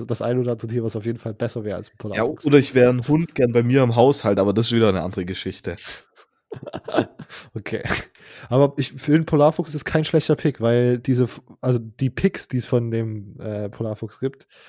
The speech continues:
Speaker 1: sehen wirklich immer nicht schlecht aus. Aber ist nicht auf meiner, also nicht auf meinem Mount Rushmore. Äh, mein erstes Tier sind Pinguine. Ich bin kein großer Pinguin-Experte, aber wer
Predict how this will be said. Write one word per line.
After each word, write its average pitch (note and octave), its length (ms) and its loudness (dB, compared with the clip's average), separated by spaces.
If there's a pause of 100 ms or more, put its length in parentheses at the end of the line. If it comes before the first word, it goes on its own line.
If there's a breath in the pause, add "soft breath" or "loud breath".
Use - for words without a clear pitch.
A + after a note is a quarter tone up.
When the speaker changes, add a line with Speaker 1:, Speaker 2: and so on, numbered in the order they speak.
(160 soft breath)
Speaker 1:
sehen A#2 580 -2
wirklich B2+ 280 -6
immer B2+ 260 -4 (180)
nicht B2 160 -8
schlecht A2 280 -4
aus. - 140 -8
Aber A#2 300 2 (200)
ist C3+ 200 -8
nicht C#3 300 0
auf C3 140 2
meiner, A#2 320 0
also G#2+ 200 -2
nicht C3 160 0
auf B2 80 0
meinem A#2 220 -2
Mount G2+ 220 -6
Rushmore. G2+ 360 -8 (420 loud breath)
Äh, A#2 260 -2 (520)
mein B2 300 0
erstes C3+ 360 0
Tier C3+ 380 4
sind B2 680 -2
Pinguine. G#2+ 540 -2 (400 loud breath)
Ich A#2+ 120 -4
bin C3 260 0
kein C#3+ 260 2
großer C3+ 240 2
Pinguin-Experte, C3+ 800 2
aber A#2+ 320 4
wer A#2+ 500 0